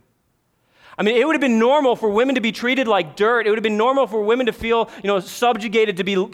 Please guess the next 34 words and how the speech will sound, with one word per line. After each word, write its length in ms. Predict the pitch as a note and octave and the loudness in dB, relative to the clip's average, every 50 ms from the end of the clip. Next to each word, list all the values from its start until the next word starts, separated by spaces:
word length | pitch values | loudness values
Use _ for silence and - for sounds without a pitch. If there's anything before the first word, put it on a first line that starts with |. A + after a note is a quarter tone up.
| G#3 C4 A3 | -10 -12 -10
feel 320 | - A#3 A#3+ A3+ A3+ G#3+ | -6 -2 0 0 0 0
like 160 | G#3 G3+ F#3 | 0 0 0
they 80 | - G#3 | 0 0
were 140 | F#3+ F#3+ F3+ | 0 0 0
lesser. 640 | F3 E3+ F#3 G#3+ B3+ A#3+ - - B3 G#3 E3+ D3 - - - - - | 0 0 2 0 0 -2 -4 -2 -2 0 0 -2 -4 -10 -20 -12 -6
A-, 180 | - E3+ F#3 C4+ | -4 -4 -2 0
and, 340 | G3+ F#3 F#3 F3 - - - - | 0 -2 -2 -2 -8 -12 -8 -6
and 160 | G#3 F#3+ F#3 | -6 -4 -4
so 220 | - - G#3 G3 | -2 -2 -2 -2
here 260 | E3+ C#3 - A#3 C4+ C#4+ | -2 -4 -4 -4 -2 -2
what 140 | C4+ A#3 | -2 -4
we 100 | G3+ G3 | -4 -6
see, 240 | F#3 - - C4 A#3+ | -6 -6 -6 -6 -8
for 160 | F#3 - A3 | -6 -2 -2
a 60 | G#3 F#3 | -2 0
woman 260 | F3 G#3 A#3 C4 A3 | 0 -2 -2 -2 -4
to 80 | G#3+ | -6
submit 400 | G3 - - F#3+ E3+ E3 F#3+ A3+ | -6 -6 -6 -6 -4 -2 -2 -2
in 80 | B3 A#3+ | -2 -2
that 160 | A#3+ A#3+ A#3 | -4 -4 -4
culture 340 | A#3 A#3 B3 C4 B3+ C#4 C4 | -2 -2 -2 -2 -2 -4 -4
was 200 | B3 A3 G#3 G#3 - - - | -2 -2 -4 -4 -6 -12 -6
kind 180 | - A#3+ C#4+ | -2 0 0
of 120 | D4 A3+ F3+ | 0 0 -2
normal 720 | F#3 F#3 G3 G3+ G#3+ B3 C#4 D4+ D4+ A#3+ G#3 G3 F3+ E3 | -2 -2 0 2 2 2 2 2 2 2 2 2 0 0
in 140 | F#3 F3+ F#3+ | -2 -2 -2
that, 180 | F#3+ F#3+ - | -2 -2 -2
in 120 | F#3+ F#3 F#3+ | -2 -2 -2
the, 140 | F#3 F#3 F#3 - - - | -2 -4 -6 -10 -12 -8
in 180 | G3 F#3 F#3 F#3 | -6 -4 -2 -2
one 200 | G#3 A3 A#3 A#3 | 0 0 -2 -2
sense. 640 | - - D3+ C3 C3+ D#3+ F3 - - - - - _ _ _ _ _ _ _ _ _ _ _ _ _ _ _ _ _ _ _ _ _ _ _ _ _ _ _ _ - | -6 -8 -8 -8 -8 -10 -12 -14 -18 -18 -18 -20 _ _ _ _ _ _ _ _ _ _ _ _ _ _ _ _ _ _ _ _ _ _ _ _ _ _ _ _ -6
But 160 | C#3+ A3 A3 | -4 -4 -2
men, 840 | F#3 F3 E3+ F3+ - C#4 E4 E4+ D4 G3+ D#3 D3+ D3 D3+ E3+ F3+ E3+ | -2 -2 0 0 2 2 2 2 0 0 0 -2 -2 -4 -6 -6 -10